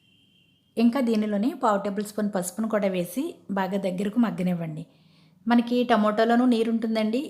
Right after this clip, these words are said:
ఈ రాడిష్ దుంపలో కూడా నీరు ఉంటుంది, కాబట్టి ఈ దుం-, దగ్గరికి అంతా నీరు మగ్గిపోయేంత వరకు మగ్గించండి. ముల్లంగి దుంప తినడం వల్ల చాలా బెనిఫిట్స్ అయితే ఉన్నాయండి. ముఖ్యంగా పొట్టలో మంట తగ్గుతుంది, ఎసిడిటీ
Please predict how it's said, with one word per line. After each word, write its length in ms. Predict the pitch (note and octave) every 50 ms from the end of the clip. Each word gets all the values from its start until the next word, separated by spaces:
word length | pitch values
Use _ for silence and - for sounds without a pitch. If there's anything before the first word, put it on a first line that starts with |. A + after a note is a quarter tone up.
| - G#3+
ఈ 40 | G#3 G#3
రాడిష్ 320 | G3+ G3 G3 A3 A3 - G#3
దుంపలో 280 | A3 G#3+ G3+ G#3+ G#3 G#3 G#3 G3+
కూడా 120 | G3 G3+ G3 G3
నీరు 160 | G3 F#3+ G#3 G3+
ఉంటుంది, 320 | F#3+ F#3+ F#3+ F3+ F#3 G#3 C#4 F#4 - - - _ - -
కాబట్టి 360 | G3+ F#3+ G3 G3 D4 - D#4+ E4+ - _ _ _ - G3+
ఈ 40 | G3+ G3
దుం-, 260 | F#3+ F#3 F#3 F3+ F3 - - - F3 F#3+
దగ్గరికి 340 | F#3 F3+ F3+ G3+ G#3 G#3 G#3 G3+
అంతా 180 | G3 G3 G#3 G3 G3
నీరు 180 | G3 G3 G3+ G3 F#3+
మగ్గిపోయేంత 560 | F3+ F3+ G3 F3 G3 G3 G3 G3 F#3+ F3+ F#3 F3+
వరకు 180 | F#3 F#3+ D#4 F4 E4
మగ్గించండి. 540 | A3 F#3 F3+ E3+ D#3+ - D#3+ E3 D#3+ - B3 _ _ _ _ _ _ _ _ _ - _ _ _ _ _ _ _ _ _ _ _ _ _ _ _ _ _ _ _ _ _ _ _ _ _ _ -
ముల్లంగి 420 | A3 A#3 A#3 B3 C4+ C#4 C#4 C#4+ A#3+ C4
దుంప 120 | B3 B3+ B3+ B3+
తినడం 280 | B3 A#3 A3+ C4 A#3 A3+ A3+
వల్ల 160 | G#3 G#3 G#3 A#3 D4+ - - - _ _ _ _ _ _ _ _ _ _ _ _ -
చాలా 220 | - G#3+ G3+ G#3+ A#3+ A3+
బెనిఫిట్స్ 380 | A#3+ A3 G#3+ G#3+ - - - - B3
అయితే 180 | G#3+ A3 A3+ G#3+
ఉన్నాయండి. 460 | G#3 G3+ G3 G3 G3 F#3+ F3+ F3+ G3+ A#3+ D#4+ - - - _ _ _ _ _ _ _ _ _ _ - A3
ముఖ్యంగా 500 | A3+ A3 A3 - B3+ B3+ A#3+ A#3+ A#3 C4+ F4 G4 F#4 C#4 - - - _ _ _ _ _ _ -
పొట్టలో 320 | A3+ G#3+ - - A#3+ C4 C#4 C#4 B3+
మంట 200 | G#3+ G3 G3 A3+ A3+ A#3+
తగ్గుతుంది, 520 | G#3+ F#3+ G3+ G3+ G3+ G#3+ G3 F#3 F#3 G3+ A#3+ D#4+ E4+ - - _ _ - G#3
ఎసిడిటీ 360 | A3+ - A3+ A3+ A#3 - B3